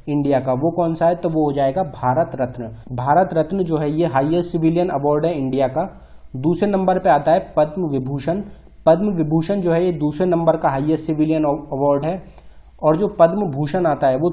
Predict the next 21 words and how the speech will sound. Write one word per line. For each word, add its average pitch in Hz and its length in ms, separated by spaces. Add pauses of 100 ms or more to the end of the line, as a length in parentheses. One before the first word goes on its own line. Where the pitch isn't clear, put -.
तीसरे 160 260
नंबर 175 280
का 170 120
हाईएस्ट 160 300
सिविलियन 160 400
अवार्ड 151 380
है, 170 100 (400)
और 190 120
जो 185 120 (120)
पद्म 180 260
श्री 160 260
होता 165 260
है 160 120
वो 185 140
चौथे 160 340
नंबर 135 300
का 170 140
हाईएस्ट 135 420
सिविलियन 131 420
अवार्ड 120 380
है। 113 160